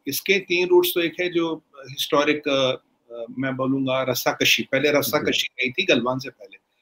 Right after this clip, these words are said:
Speaker 1: गलवान के बाद चीजें बदल गई। It has, China has become a hostile country। फिर हमने ऐप ban किया,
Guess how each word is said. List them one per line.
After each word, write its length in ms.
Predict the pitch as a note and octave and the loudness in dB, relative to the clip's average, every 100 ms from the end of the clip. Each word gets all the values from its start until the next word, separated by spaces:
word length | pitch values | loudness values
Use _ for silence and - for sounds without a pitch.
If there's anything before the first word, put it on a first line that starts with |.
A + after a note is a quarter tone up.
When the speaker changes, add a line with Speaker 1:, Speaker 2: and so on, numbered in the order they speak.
| _ _ C3 | _ _ 4
Speaker 1:
गलवान 420 | D3 D#3 F#3 A3 | 8 8 8 8
के 100 | A3 | 6
बाद 180 | G3 G#3+ | 4 2
चीजें 360 | - E3 D#3+ C3 | 2 4 4 4
बदल 280 | A2+ A2+ B2+ | 2 0 -2
गई। 220 | A#2+ A3 | -2 -4
It 120 | - | 0
has, 100 | F3 E3 | 0 4
China 160 | C#3+ C#3+ | 4 6
has 140 | D#3+ | 4
become 260 | C#3 C#3 G3 | 4 4 4
a 100 | D#3+ | 4
hostile 300 | - A#2+ A#2 A#2 | 4 2 0 -4
country। 260 | A2+ A#2+ | -2 0
फिर 120 | D#3+ | 2
हमने 220 | C#3+ D3+ D3+ | 4 4 6
ऐप 180 | C3 | 6
ban 300 | B2 C3 C3+ | 6 4 4
किया, 220 | B2+ C3 | 2 -2